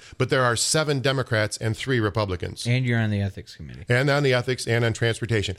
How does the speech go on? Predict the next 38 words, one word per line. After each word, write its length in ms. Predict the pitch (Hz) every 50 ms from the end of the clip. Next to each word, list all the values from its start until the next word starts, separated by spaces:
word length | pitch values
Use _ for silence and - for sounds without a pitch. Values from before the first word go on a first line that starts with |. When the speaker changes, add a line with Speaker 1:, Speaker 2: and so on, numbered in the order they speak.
| - - -
Speaker 1:
I, 120 | 135 156 - -
I 100 | 147 165
just 240 | 151 151 131 - -
use 220 | 131 151 151 127
that 160 | 131 127 123
as 140 | 120 117 104
an 80 | 110 110
example. 420 | 104 95 131 127 120 - 101 92
So 300 | 92 - - 143 127 - - - - - _
even 300 | - 240 247 240 196 208
if 120 | 175 120 117
one 280 | 139 156 175 175 175
Democrat 560 | 151 156 156 160 151 - 139 131 120 117 - -
says, 380 | - 131 120 113 110 104 107
"You 40 | 165
know, 120 | 175 185 175
I, 240 | 165 165 180 185 - - -
I 80 | 165
don't 140 | 196 175 156
know, 160 | 143 139 135
I'm 140 | 135 139 156
gonna, 280 | 165 156 135 123 117 110 -
I'm 240 | 135 147 160 160 151
not 200 | 147 147 147 135
gonna 160 | 131 131 120
vote 220 | 104 107 135 139 127
on 100 | 117 101
this," 180 | 101 101 - - - - - -
well, 80 | - 113
now 160 | 135 139 131
it's 140 | 123 - -
six 240 | - - 156 - -
to 100 | - 110
four. 320 | - - 151 127 101 90
I 40 | 92
mean, 140 | 117 135 143
there's 200 | 143 147 139 120
no, 380 | 135 151 160 165 170 165 139